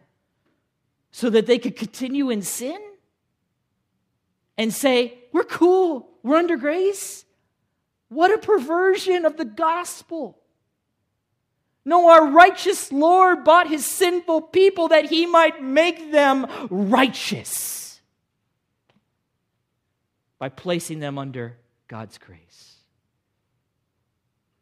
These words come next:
Wow. And because we've been bought with a price,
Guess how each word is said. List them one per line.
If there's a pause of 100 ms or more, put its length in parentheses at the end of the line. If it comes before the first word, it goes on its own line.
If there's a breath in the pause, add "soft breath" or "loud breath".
(400)
Wow. (1900)
And
because
we've
been
bought
with
a
price,